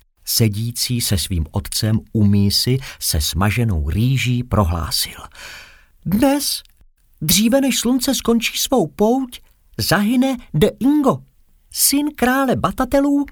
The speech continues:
v bažinách." Tehdy se Lamanyho otec rozlobil na svého syna,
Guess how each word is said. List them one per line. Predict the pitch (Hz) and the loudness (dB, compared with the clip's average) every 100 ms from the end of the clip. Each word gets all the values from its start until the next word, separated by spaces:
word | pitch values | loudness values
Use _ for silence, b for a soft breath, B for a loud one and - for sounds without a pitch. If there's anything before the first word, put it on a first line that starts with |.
| - | -6
v | 247 | 0
bažinách." | 285 285 302 240 139 - - _ _ _ _ _ _ _ _ _ - | 2 2 2 2 -2 -8 -16 _ _ _ _ _ _ _ _ _ -6
Tehdy | 95 80 113 160 170 - B B B | -4 -2 -2 -4 -6 -12 B B B
se | - - 110 71 | -6 -4 -2 -2
Lamanyho | 80 95 165 185 196 147 - | 0 0 0 2 2 0 -2
otec | 135 135 175 - | -6 -4 -4 -4
rozlobil | 92 98 95 87 85 82 98 | -2 0 0 0 -2 -2 -4
na | 92 | -4
svého | - 90 82 92 | -4 -2 -2 -2
syna, | 131 - 62 62 | -2 -4 -4 -10